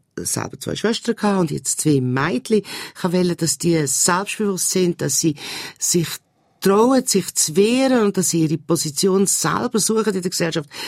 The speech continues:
dass nicht jemand anderes ihnen sagt, Du musst jetzt heiraten, du musst jetzt Kind haben, du musst dies,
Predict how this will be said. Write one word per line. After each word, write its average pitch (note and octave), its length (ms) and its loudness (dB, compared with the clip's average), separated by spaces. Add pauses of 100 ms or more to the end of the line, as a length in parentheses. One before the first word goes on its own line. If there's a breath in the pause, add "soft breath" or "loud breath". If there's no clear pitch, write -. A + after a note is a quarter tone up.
dass E3 140 -2
nicht G#3+ 200 0
jemand F#3+ 380 -4
anderes G3 420 2
ihnen F3+ 240 2
sagt, E3+ 440 0
Du G3 200 4
musst F3 300 2
jetzt D#3 200 -4
heiraten, C#3 420 -2 (260 loud breath)
du G3+ 160 6
musst F3+ 260 2
jetzt D#3+ 220 -2
Kind D3 240 0
haben, C3+ 180 -6
du G3+ 120 2
musst F3+ 280 0
dies, D#3+ 220 0